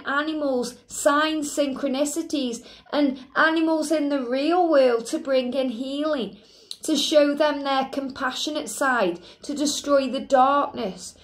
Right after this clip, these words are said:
to remove any fear. So animals around the masculines right now, bringing in compassion and understanding. We've also got the water dragon, and I love this because,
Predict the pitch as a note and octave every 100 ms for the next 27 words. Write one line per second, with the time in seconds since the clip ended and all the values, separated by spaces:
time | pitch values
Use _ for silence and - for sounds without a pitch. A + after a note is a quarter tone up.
0 | - - D4 D4 C#4+ D4 D4 C#4+ C#4+ C#4
1 | C#4 - - - C4 C#4+ A#3 - - -
2 | - D#4 D4+ D4+ E4+ F#4+ G#4+ E4 D4+ D4
3 | C#4 C4+ C4 C4+ C4 C4+ C#4 - D#4+ D#4+
4 | D4 D4 C#4 - B3 A#3+ G3+ - - D4
5 | D#4+ D4 D4+ C#4+ C4 - - D4 - C#4
6 | C4+ - D4 C4+ B3+ B3 C4 - A3+ A#3+
7 | B3 A#3+ - - - - - - D#4 D4+
8 | F4 F#4 F#4 G#4+ F4+ - D#4 C4 D4+ D#4
9 | D4+ D#4 D4+ C#4+ C4+ A3+ G#3 - - -
10 | E4 E4 E4 F#4+ F#4+ E4 D4+ - D4 D4
11 | C4+